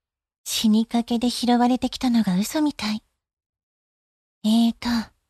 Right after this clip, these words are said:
どうすればいいかな。なになに？体力を持て余しているチンポは、飼い主の肉体を使って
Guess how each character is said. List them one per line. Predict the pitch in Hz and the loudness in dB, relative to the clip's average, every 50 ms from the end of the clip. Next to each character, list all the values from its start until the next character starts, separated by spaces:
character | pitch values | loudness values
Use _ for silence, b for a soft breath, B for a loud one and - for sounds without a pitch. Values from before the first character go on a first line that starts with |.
| _ _ _ _ _ | _ _ _ _ _
ど | - 226 254 | 2 2 2
う | 302 | 2
す | - - - | -2 -4 -4
れ | 233 233 | -4 -2
ば | - 208 | 0 0
い | 196 202 | 0 0
い | 196 | -2
か | - - 175 | -4 -8 -12
な。 | 175 185 190 - - _ _ _ _ _ _ _ _ _ _ _ _ _ _ _ _ _ _ _ _ _ _ _ _ | -10 -10 -10 -10 -12 _ _ _ _ _ _ _ _ _ _ _ _ _ _ _ _ _ _ _ _ _ _ _ _
な | 214 226 | 2 4
に | 220 208 185 | 4 4 2
な | 170 | 2
に？ | 165 175 196 226 254 - _ _ _ _ _ _ _ _ _ _ _ _ _ _ _ _ _ _ _ | -2 -2 -4 -6 -6 -10 _ _ _ _ _ _ _ _ _ _ _ _ _ _ _ _ _ _ _
体 | - 277 294 302 311 294 | -2 0 0 0 0 0
力 | 294 269 247 - - - 202 | -2 -4 -4 -4 -8 -4 -2
を | 196 196 190 | -2 0 0
持 | 190 196 196 | 0 0 0
て | - - 233 240 | -2 -2 -2 0
余 | 247 233 233 247 247 | 2 2 2 0 0
し | 240 - | -2 -6
て | _ - 185 | _ -10 -10
い | 175 - - - 196 | -10 -8 -4 -2 -2
る | 190 - _ _ _ | -2 -4 _ _ _
チ | - - - 240 247 240 | -8 -6 -2 0 0 0
ン | 226 | 0
ポ | - - | 0 -4
は、 | - 175 185 190 202 185 - _ _ _ _ _ _ _ _ _ _ _ _ _ _ _ _ | -10 -8 -6 -6 -8 -8 -10 _ _ _ _ _ _ _ _ _ _ _ _ _ _ _ _
飼 | - 262 269 277 | -4 -2 0 0
い | 294 311 | 2 2
主 | 302 311 302 - - - 220 | 0 0 -2 -4 -4 -2 0
の | 202 196 | 0 2
肉 | 185 190 190 185 - - - | 2 2 0 0 -4 -12 -12
体 | _ - 240 240 240 | _ -2 0 2 2
を | 240 233 | 0 -2
使 | - - - - 233 | -6 -14 -8 -6 -6
っ | 233 | -6
て | - _ _ - - 226 233 214 | -6 _ _ -8 -4 -4 -4 -4